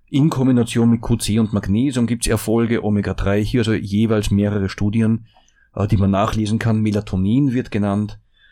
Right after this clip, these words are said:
Und was ich auch spannend fand, Mikrobiom. Mehr und mehr spielt auch der Darm hier für die, äh, Hirngesundheit eine Rolle. Hast du da auch Erfahrungen schon sammeln können?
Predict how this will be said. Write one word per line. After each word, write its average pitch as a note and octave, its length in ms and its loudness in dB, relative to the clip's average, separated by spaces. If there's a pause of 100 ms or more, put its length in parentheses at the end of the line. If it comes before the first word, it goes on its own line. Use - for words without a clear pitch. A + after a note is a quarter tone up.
(480)
Und C3 460 2
was G#2+ 160 0
ich G#2 120 -4
auch A2+ 160 -4
spannend C3 360 -2
fand, A#2+ 360 -2
Mikrobiom. A#2 840 -2 (460)
Mehr A2 240 0
und C3+ 140 0
mehr A#2 200 2
spielt A2 240 -2
auch G2+ 100 -4
der G2 100 -2
Darm F2+ 300 -2
hier B2 200 -4
für A2+ 140 -4
die, G#2+ 360 -2
äh, F#2 200 -8
Hirngesundheit B2 760 0
eine G#2+ 180 -2
Rolle. G2+ 360 -2 (500)
Hast - 220 -4
du G#2 60 2
da F#2+ 80 2
auch F2+ 160 -2
Erfahrungen F#2 480 -4
schon A2 120 -6
sammeln A#2+ 260 0
können? E3 340 -4